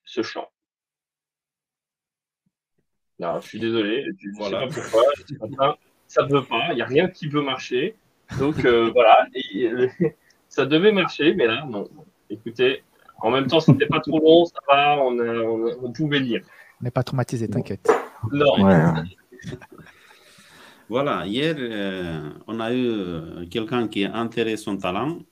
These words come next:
Speaker 2: euh, et aujourd'hui, on a quelqu'un qui trouve quelqu'un, quelque chose qui était enterré.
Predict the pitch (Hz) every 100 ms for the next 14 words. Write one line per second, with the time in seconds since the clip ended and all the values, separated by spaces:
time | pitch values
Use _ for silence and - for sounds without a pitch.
0 | _ _ 90 87 85 80 78 76 101 101
1 | 110 113 139 107 107 101 92 87 127 123
2 | 143 147 113 110 104 101 262 208 113 95
3 | 107 120 - 127 110 101 143 143 - 95
4 | 101 98 95 87 82 80 76 98 101 92
5 | -